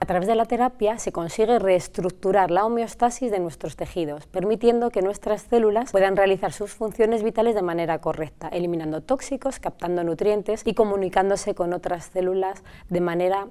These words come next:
efectiva. Previo a la terapia se ha realizado un diagnóstico con el objetivo de ver cuáles son los principales desequilibrios que presenta el paciente. En base al resultado, el equipo médico establece un programa de tratamiento personalizado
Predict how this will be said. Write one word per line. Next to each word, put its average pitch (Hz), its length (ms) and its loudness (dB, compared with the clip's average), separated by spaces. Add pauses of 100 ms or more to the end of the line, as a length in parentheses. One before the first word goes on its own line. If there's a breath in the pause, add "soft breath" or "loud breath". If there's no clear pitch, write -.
efectiva. - 680 -14
Previo 233 240 6
a - 20 2
la 240 100 2
terapia 233 460 0
se - 160 -2
ha 190 60 4
realizado 202 440 2
un 180 120 0
diagnóstico 208 640 -2
con 175 180 -2
el 160 100 -2
objetivo 208 480 0
de 208 80 0
ver 226 300 -2
cuáles 226 280 4
son 233 220 -2
los 196 140 -2
principales 180 520 -2
desequilibrios 196 840 0
que 175 140 -6
presenta 180 460 -2
el 185 100 0
paciente. 135 640 -12
En 170 140 0
base 175 180 -2
al 180 80 0
resultado, 196 540 -2
el 208 80 0
equipo 196 320 -2
médico 214 520 0
establece 175 680 -4
un 220 140 -2
programa 208 400 4
de 190 80 0
tratamiento 190 640 -2
personalizado 214 840 -2